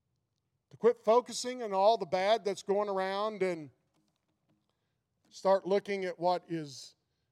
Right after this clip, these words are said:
going on that's good. And remember it. And allow God to use that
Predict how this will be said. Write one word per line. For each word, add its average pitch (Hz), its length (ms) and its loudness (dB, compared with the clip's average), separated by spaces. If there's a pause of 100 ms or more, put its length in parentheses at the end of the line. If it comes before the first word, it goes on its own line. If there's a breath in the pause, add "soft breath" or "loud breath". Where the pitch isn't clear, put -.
(260)
going 180 340 -2
on 170 280 -4
that's 139 220 -14
good. 131 400 -12 (2000)
And 160 200 -12
remember 160 480 -8
it. - 220 -20 (1120)
And 147 140 -14
allow 165 340 -2
God 185 360 0
to 156 100 -18
use 165 340 -12
that 123 300 -16